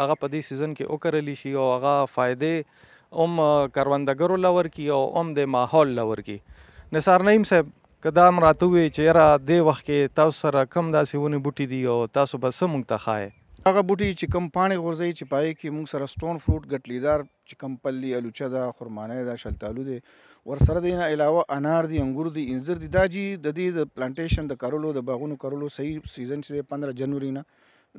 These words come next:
Speaker 2: لګول پکار دي. او کوشش دا پکار دی چې جنوري کې د دې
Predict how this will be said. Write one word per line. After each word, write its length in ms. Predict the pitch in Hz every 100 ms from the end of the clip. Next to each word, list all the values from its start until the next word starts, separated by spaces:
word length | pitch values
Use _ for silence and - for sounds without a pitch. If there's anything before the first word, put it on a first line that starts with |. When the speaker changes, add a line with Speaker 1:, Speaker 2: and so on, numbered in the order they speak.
| 135
Speaker 2:
لګول 260 | 131 135 113
پکار 280 | 117 113 117
دي. 60 |
او 60 | 117 -
کوشش 260 | 135 214 185
دا 80 | 196 175
پکار 240 | 185 180
دی 100 | 185
چې 100 | 165 135
جنوري 300 | 135 135 151
کې 100 | 147 131
د 20 |
دې 80 | 123